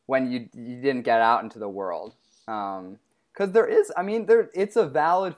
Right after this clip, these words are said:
fear, right, of failing with something that's never proven. There's a reason we have those fears, right? Because the higher and higher you're putting pressure on yourself to get it right based on no external evidence,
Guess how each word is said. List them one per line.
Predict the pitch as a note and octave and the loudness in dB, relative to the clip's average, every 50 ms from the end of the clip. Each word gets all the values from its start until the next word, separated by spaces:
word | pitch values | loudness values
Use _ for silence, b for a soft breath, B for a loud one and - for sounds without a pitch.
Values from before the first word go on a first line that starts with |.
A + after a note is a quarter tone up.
| _ _ | _ _
fear, | F#3+ G#3 A#3 E3+ G2+ D#2+ - A2 - - | -8 -6 -4 -4 -6 -6 -8 -12 -16 -12
right, | _ B2+ A#2+ B2 D#3 F#3+ - | _ -4 -2 0 0 -2 -2
of | - C#3+ B2+ - | -4 -6 -6 -6
failing | - - C#3+ C#3+ E3 E3+ D3 B2+ A#2+ A#2+ A#2 - _ _ _ | -6 -2 0 0 2 2 0 -2 -4 -6 -10 -14 _ _ _
with | C3+ C3+ - | -10 -8 -6
something | - D3+ D3+ D3 C#3 | -4 -4 -4 -2 -2
that's | C#3 B2+ C3 A2 | -2 -2 -2 -4
never | A2 A2+ B2 C3+ D3 D3+ D#3+ D3+ | -6 -2 2 2 2 4 2 0
proven. | C#3+ - - D3+ F3+ D3+ - F#2 C#2+ - - _ _ _ _ _ | 0 -2 -6 -6 -6 -4 -6 -8 -12 -14 -18 _ _ _ _ _
There's | C#3+ D#3 D3 | 6 6 6
a | D3 C#3 | 6 4
reason | B2+ C3+ D#3 E3 D3+ D#3 D3 C3 | 4 4 2 2 2 0 -2 -4
we | A#2+ A2+ | -6 -6
have | - - B2+ C#3 D#3 D#3 C#3 B2 | -4 0 2 4 4 4 4 2
those | A2+ G2+ G2+ - - | -4 -6 -6 -8 -12
fears, | _ - G2 E2+ E2 F2 F2+ G#2+ C#3+ - _ _ _ _ _ _ _ _ _ _ _ | _ -12 -10 -10 -8 -8 -8 -8 -10 -12 _ _ _ _ _ _ _ _ _ _ _
right? | G#2 A2 A2 A#2+ C#3+ C#3+ | -4 -2 2 2 2 0
Because | - C#3+ C3+ - D#3 C#3 B2 | 0 -4 -2 0 0 -2 0
the | B2+ C3+ | 0 -2
higher | - - - - C3 B2+ C#3 D3 D3+ D#3+ D3+ D3+ D3+ D3+ | -2 -2 -6 -4 0 2 2 4 4 4 2 2 2 0
and | - B2+ B2+ A#2+ | 0 -4 -8 -8
higher | - - B2 B2 B2+ C3 C3 B2+ | -4 -2 2 2 2 2 2 0
you're | A#2+ A#2+ A#2 | -2 -2 -4
putting | A2 - _ C3+ B2+ B2 A#2 A2+ | -4 -4 _ -4 -4 -4 -4 -8
pressure | - - A#2+ A2+ A2+ - - D3 | -4 -2 0 0 0 -2 -4 -4
on | C#3+ C#3+ D3+ | -4 -2 -2
yourself | D#3 D#3 D3+ - E3 D#3+ D#3+ D#3+ - | -4 -6 -2 2 2 2 2 0 -4
to | C3 A2+ | -10 -8
get | G#2 A#2 G#2+ G#2+ | -2 0 0 0
it | G#2 - | 0 -2
right | - G2+ F#2+ F#2+ G2 A2+ E3+ A3+ - - _ _ _ _ _ _ _ | -6 -6 -4 -2 -2 0 -2 -2 -4 -8 _ _ _ _ _ _ _
based | - B2 B2 A#2+ - - | -2 -2 -2 -2 0 0
on | B2+ B2 | 0 2
no | B2 A#2+ A#2+ | 2 0 -2
external | A#2+ - - C3 A#2+ A2+ - | -2 -4 -6 -4 -4 -4 -2
evidence, | G2 G#2 A2 C#3 D#3 F#3 G3+ G#3 G3+ - - | -2 -2 0 0 -2 -2 -4 -8 -10 -12 -18